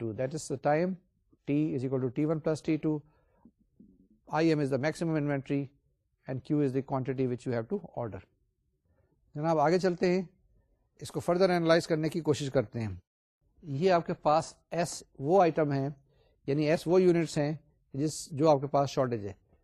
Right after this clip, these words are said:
جتنے آرڈر بک کیے تھے۔ جیسے میں نے بھی بتایا تھا نا کہ چار آپ نے آرڈر بک کر لیے لوگوں کے،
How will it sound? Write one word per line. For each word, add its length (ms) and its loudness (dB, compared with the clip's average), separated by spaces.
جتنے 220 -4
آرڈر 220 4
بک 220 -2
کیے 140 0
تھے۔ 100 -2
جیسے 160 -6
میں 80 -4
نے 80 0
بھی 100 0
بتایا 200 4
تھا 100 -6
نا 120 0
کہ 80 2
چار 280 6
آپ 220 -2
نے 140 -2
آرڈر 260 -2
بک 200 -2
کر 100 4
لیے 200 2
لوگوں 240 2
کے، 140 -2